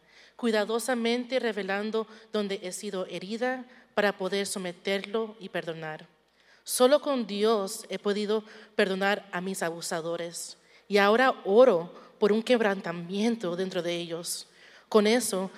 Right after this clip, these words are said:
Dios impresionó en mi corazón que soy victoriosa. Él me ha hecho fuerte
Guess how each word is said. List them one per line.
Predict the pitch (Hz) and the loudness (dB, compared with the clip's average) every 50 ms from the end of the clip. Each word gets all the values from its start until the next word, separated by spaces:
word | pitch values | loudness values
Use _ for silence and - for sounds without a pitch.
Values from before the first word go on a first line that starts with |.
| - - - - | -18 -20 -20 -14
Dios | 170 185 214 233 254 240 240 - | 0 4 6 8 8 6 4 0
impresionó | 214 208 208 - 214 208 202 - - 190 185 196 208 214 214 208 | -4 -4 0 0 0 0 0 0 -2 0 0 2 2 2 2 0
en | 190 190 185 185 196 196 | 0 -2 -2 0 2 4
mi | 226 302 339 | 4 2 2
corazón | - 254 214 180 170 170 165 - - 160 160 160 160 - - - - - - _ | 2 2 2 2 2 0 -2 -4 -6 -6 -6 -8 -12 -16 -20 -20 -20 -20 -8 _
que | - 220 | 2 2
soy | - - 247 240 202 | 4 6 4 4 4
victoriosa. | 220 220 - 196 175 175 170 185 208 202 - - 175 170 165 170 - - _ _ - - - - - - - - - | 2 0 0 0 0 2 2 2 2 0 -2 -6 -8 -10 -12 -14 -16 -20 _ _ -20 -20 -20 -20 -20 -20 -20 2 8
Él | 226 240 285 302 | 10 10 10 10
me | 302 285 | 8 6
ha | 262 240 | 6 4
hecho | 240 240 - - 233 | 4 4 2 0 -2
fuerte | - - - - 202 220 226 240 220 - - 165 160 156 | -2 -4 -2 2 4 6 6 4 2 -2 -8 -6 -6 -8